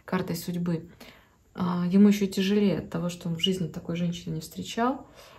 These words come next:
И здесь получается, как женщина, которая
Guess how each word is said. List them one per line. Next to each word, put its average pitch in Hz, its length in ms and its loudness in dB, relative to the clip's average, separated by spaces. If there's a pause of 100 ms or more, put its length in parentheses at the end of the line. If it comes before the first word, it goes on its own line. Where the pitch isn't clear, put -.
(300)
И 165 120 -4
здесь 196 220 -2
получается, 180 840 -2
как 170 280 -6
женщина, 190 500 0
которая 175 560 -2